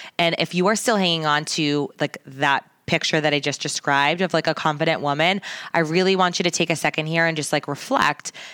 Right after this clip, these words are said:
and think about, like, why you think that that means confidence. You could have all of those things that I just mentioned and still not trust yourself and still not believe in yourself.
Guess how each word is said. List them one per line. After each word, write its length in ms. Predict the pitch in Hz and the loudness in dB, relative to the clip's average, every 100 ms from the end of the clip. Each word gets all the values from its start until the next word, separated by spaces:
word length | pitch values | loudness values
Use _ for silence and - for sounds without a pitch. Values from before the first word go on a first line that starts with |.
| - | -4
and 160 | 175 170 | -2 0
think 140 | 180 | 2
about, 180 | 175 185 | 2 2
like, 160 | 175 | 2
why 520 | 151 131 147 180 214 233 | -2 0 2 4 2 0
you 260 | 226 196 | 0 -2
think 260 | 175 180 160 | 0 -2 0
that 120 | 156 | 0
that 300 | 143 147 151 | 4 4 2
means 260 | 151 143 135 | 0 -6 -4
confidence. 640 | - 135 - 67 - - - | -2 -2 -4 -10 -12 -18 -8
You 160 | 175 214 | -2 2
could 160 | 294 | 4
have 220 | 262 254 - | 4 2 2
all 280 | - 165 180 | 2 4 4
of 60 | |
those 200 | 175 175 | 2 0
things 320 | - 143 151 165 | 0 0 0 0
that 140 | 165 | 0
I 80 | 156 | 2
just 240 | 151 147 | 0 -2
mentioned 640 | 143 139 143 185 208 240 - - _ _ _ _ | -2 -2 0 0 0 -2 -4 -8 _ _ _ _
and 180 | 180 196 | 0 0
still 640 | - - - - 196 196 | -4 -8 -2 2 2 2
not 240 | 190 180 - | 2 0 0
trust 340 | - 135 - | -4 -4 -6
yourself 540 | 135 - - - - _ | -8 -6 -4 -6 -8 _
and 220 | 165 165 | -4 -2
still 480 | - - - 202 196 | -6 -8 0 2 2
not 260 | 202 175 | 2 0
believe 300 | 156 143 143 | -2 -4 -4
in 140 | 135 131 | -4 -4
yourself. 640 | 123 - - - - - | -6 -4 -4 -4 -10 -20